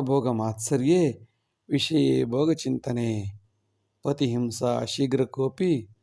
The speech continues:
स्वपत्नी मोक्षसाधना. Lust, greed, jealous, troubling the husband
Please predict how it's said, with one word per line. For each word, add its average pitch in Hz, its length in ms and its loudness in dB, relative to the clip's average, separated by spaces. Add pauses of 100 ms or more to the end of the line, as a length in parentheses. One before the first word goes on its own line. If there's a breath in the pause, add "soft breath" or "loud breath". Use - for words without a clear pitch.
(300)
स्वपत्नी 139 680 -4
मोक्षसाधना. 127 1160 -2 (1160)
Lust, 147 400 -2 (340)
greed, 135 340 2 (360)
jealous, 135 320 2 (440)
troubling 143 520 2
the 123 100 0
husband 120 560 -2